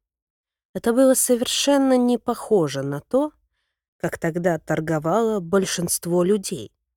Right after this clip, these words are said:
Но, по крайней мере, он понял, что я говорила серьёзно. До наступления интернет-эры вся торговля велась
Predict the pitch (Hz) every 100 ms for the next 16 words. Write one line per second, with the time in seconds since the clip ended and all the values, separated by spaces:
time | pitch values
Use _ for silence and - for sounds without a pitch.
0 | _ _ _ _ 208 190 185 - 185 170
1 | 156 156 175 226 226 220 247 240 - 185
2 | 139 - - _ _ - 160 143 147 190
3 | 214 196 185 185 180 180 - 180 165 151
4 | 131 - - _ _ _ _ _ _ _
5 | _ _ 196 269 269 - - - 240 262
6 | 240 226 - 214 226 226 233 226 220 -
7 | 277 311 165 - _ _ _ - - 185
8 | 170 156 151 147 208 240 240 240 190 170
9 | 170 180